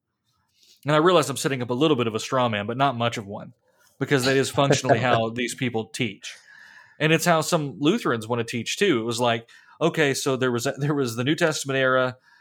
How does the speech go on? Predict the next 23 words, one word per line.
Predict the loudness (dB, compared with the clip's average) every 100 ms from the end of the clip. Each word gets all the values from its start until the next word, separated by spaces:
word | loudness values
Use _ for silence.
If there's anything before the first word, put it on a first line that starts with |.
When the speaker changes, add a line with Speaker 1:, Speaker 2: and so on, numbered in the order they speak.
| _ _ _
Speaker 1:
and | -6 -6 0
then | 0 0 -2 -4
the | 0
Reformation | 0 0 -2 -2 -4 -4
happened, | -4 -2 -4 -8 -10 -18 _ -14
and | -8
then | -8
Simonex, | -6 -4 -4 -4 -6 -8 -14 -16 _ _ _ _ _ _ _ _
and | -6
we're, | -4 -4
and | -4 -4
we're | 0
good. | 0 2 2 6 4 6
You | 2
know? | 2 -4 -6 -12
Speaker 2:
<laughs> | -20 4
Yeah, | 6 6 2 -18 -20 2
yeah. | 4 4 -2 -16 4
And | 6 8
the |
Refor-, | 6 6 4 0 4
I |
mean, | 4 4 0